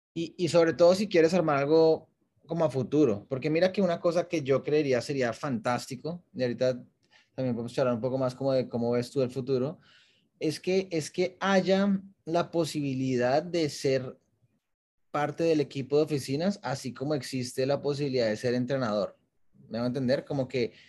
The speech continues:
como que exista esa carrera, por decirlo así, de ser, ser parte del equipo de oficinas también es una carrera equivalente a, o inclusive en mi opinión, superior a ser entrenador.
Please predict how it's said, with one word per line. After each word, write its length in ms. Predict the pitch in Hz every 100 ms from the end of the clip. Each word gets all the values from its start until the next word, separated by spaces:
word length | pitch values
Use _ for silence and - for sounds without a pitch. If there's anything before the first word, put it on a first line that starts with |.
| _ _
como 200 | 131 127
que 80 | 117
exista 680 | - - 196 190 - 180
esa 340 | 175 185 175 -
carrera, 560 | - 180 127 139 110 95
por 160 | 120 117
decirlo 400 | 110 120 110 120
así, 340 | 127 123 - _ _ _ -
de 100 | 107
ser, 380 | 127 117 117 -
ser 380 | - - 180 170
parte 300 | 180 165 175
del 120 | 170
equipo 240 | 170 131
de 60 | 135
oficinas 320 | 135 127 131
también 320 | 151 139 123
es 120 | 120 135
una 180 | 131
carrera 560 | 135 120 107 120 156 196 _ - - _ _ _ _ _ _
equivalente 840 | 165 147 175 156 131 165 175 190 190
a, 300 | 190 190 -
o 320 | 175 185 185
inclusive 720 | 175 151 143 135 139 151 165 - _
en 140 | 113 117
mi 120 | 113
opinión, 400 | 113 113 127 135
superior 480 | 160 123 123 123 123
a 140 | 143 139
ser 180 | 156
entrenador. 520 | 151 156 127 135 -